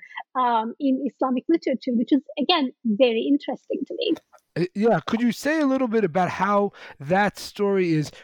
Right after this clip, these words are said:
Speaker 2: reinterpreted? So how you could sort of see the difference, so to speak, between the Christian version of the story and then the distinctly, you know, Islamic version of the story?
Speaker 1: So, um,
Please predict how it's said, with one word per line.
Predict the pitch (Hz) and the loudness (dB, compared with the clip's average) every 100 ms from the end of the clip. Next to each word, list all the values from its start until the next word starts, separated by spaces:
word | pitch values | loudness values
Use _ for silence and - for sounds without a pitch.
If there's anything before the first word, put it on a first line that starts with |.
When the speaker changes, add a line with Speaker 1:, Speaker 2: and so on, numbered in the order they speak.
| - | -8
Speaker 2:
reinterpreted? | 147 208 233 196 - 214 - 156 123 - | 0 2 2 2 0 -2 0 -2 -2 -4
So | 160 | -2
how | 135 190 | 0 0
you | 208 190 | 0 -2
could | - 165 - | -2 -2 -2
sort | - 196 | 0 2
of | 160 139 | 2 -2
see | - - - 254 226 160 139 - - - | -8 -6 0 2 2 0 -6 -12 -18 -8
the | 147 156 | 2 2
difference, | 135 233 - 185 147 139 | 2 -2 -2 -2 -2 -2
so | - 156 | 0 2
to | 151 | 2
speak, | 147 - 160 147 - - - | -2 -4 2 2 0 -12 -6
between | 170 - 196 165 | -6 0 0 0
the | 139 | -2
Christian | - 277 - - 202 185 151 | 0 2 2 -2 -2 0 0
version | 160 165 165 156 | 0 2 0 0
of | 143 | -2
the | 139 | -4
story | - 160 147 143 139 - - | -6 -2 0 0 -2 -6 -10
and | 156 165 | -4 2
then | 175 175 | 4 2
the | 160 | 0
distinctly, | 135 139 - - 214 208 - 170 156 156 143 - - _ _ | -4 -4 -4 0 2 0 -2 0 2 0 -4 -12 -20 _ _
you | 180 | 0
know, | 165 156 | 2 2
Islamic | 147 147 170 196 190 147 - | 0 0 2 2 2 -2 -4
version | 135 143 127 131 127 - | 0 2 2 0 -2 -2
of | 143 127 | -2 0
the | 123 | -2
story? | - 131 110 - - - - _ _ - - - - _ | 0 0 -2 -4 -6 -6 -6 _ _ -20 -20 -20 -20 _
Speaker 1:
So, | - 403 381 392 622 381 | -2 0 0 -2 -8 -4
um, | 320 311 311 302 | 0 2 0 -2